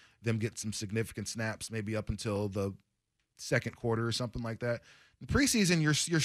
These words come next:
your guys are pretty much playing for a lot of the game. You know, maybe until around the third, fourth quarter, they, they're, they're not there anymore. But for the most part, towards the end of it, these guys are seeing significant minutes.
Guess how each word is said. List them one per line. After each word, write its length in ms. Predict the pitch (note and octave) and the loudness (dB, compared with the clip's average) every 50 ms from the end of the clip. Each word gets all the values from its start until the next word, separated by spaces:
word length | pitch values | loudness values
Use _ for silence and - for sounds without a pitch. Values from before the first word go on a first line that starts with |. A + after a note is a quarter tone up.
| - - - | 2 -2 -2
your 160 | D#3 D#3 D3 | 0 0 2
guys 360 | C#3 D#3+ F3 F#3 F#3 F3+ D3 C#3+ | 4 6 6 6 6 6 4 2
are 40 | |
pretty 260 | B2+ - F3+ F3 E3 D#3+ | 0 2 2 2 2 2
much 260 | D#3 C#3+ B2+ - - | 2 2 0 0 -2
playing 340 | - D3 C#3 C3 B2+ A#2+ A#2 | 0 2 2 2 2 0 -2
for 200 | - C3+ B2+ A2+ | -2 -4 -2 0
a 80 | A2+ | 0
lot 180 | B2+ B2+ B2 B2 | 2 4 4 4
of 80 | A2+ | 2
the 80 | G2 A2+ | 0 -4
game. 300 | G2 G#2+ F#2+ - - - - C3 | -6 -6 -8 -8 -14 -20 -16 -8
You 80 | C#3 C3+ | -4 -2
know, 100 | A#2 A2 | 0 0
maybe 220 | A#2+ C3+ C#3 C#3 | 2 0 0 0
until 240 | D3+ B2+ - D3 C#3 | 0 -2 0 0 0
around 240 | B2+ C3 C3 B2+ B2+ | 0 2 2 0 0
the 60 | A#2 | -2
third, 380 | - - C3+ C3 C3 C3 B2+ - - - - - _ _ _ | -2 0 2 2 4 2 0 -2 -8 -16 -20 -20 _ _ _
fourth 260 | - C3+ B2+ A#2+ - | 2 2 2 2 2
quarter, 220 | - C#3+ C3 B2 A#2+ | 2 2 4 4 4
they, 200 | A2+ B2 A#2+ A#2+ | 2 2 0 2
they're, 320 | A2+ A#2 A2+ A2+ G#2+ F#2 D#2+ _ - | 0 0 -2 -2 -2 -4 -8 _ -4
they're 120 | B2+ B2 B2 | -2 0 0
not 220 | B2 A2 G#2+ - | 0 0 -2 -2
there 160 | C3 A#2+ A2+ | 0 0 0
anymore. 340 | G#2 G#2 G2+ G2 F2+ F2+ F2+ - | 0 -2 -2 -4 -6 -10 -10 -8
But 180 | - F#2+ F#2 - _ | -8 -10 -10 -10 _
for 120 | - G3 | -2 0
the 120 | G3 F3+ D3 | 0 2 4
most 260 | C#3 C#3+ D3 - - | 4 4 2 2 0
part, 180 | - G#2+ G#2 - | -2 -2 -2 -2
towards 260 | - D3+ C#3+ C3 A2 | 0 0 0 0 0
the 100 | B2 B2 | 0 0
end 160 | B2+ B2 A2 | 0 0 0
of 100 | G2+ G2 | -2 -2
it, 60 | F#2+ | -4
these 120 | B2+ C3+ B2 | -6 -6 -4
guys 200 | C#3 B2+ A#2+ A#2 | -2 -2 -2 -2
are 60 | G#2+ | -4
seeing 240 | - B2+ A2+ A2+ G#2 | -6 -6 -6 -8 -8
significant 460 | - G#2 A2 A2 G2+ - - G2 F#2+ | -10 -12 -12 -14 -14 -14 -14 -14 -14
minutes. 300 | G#2 G2 F2 - - | -14 -14 -16 -18 -20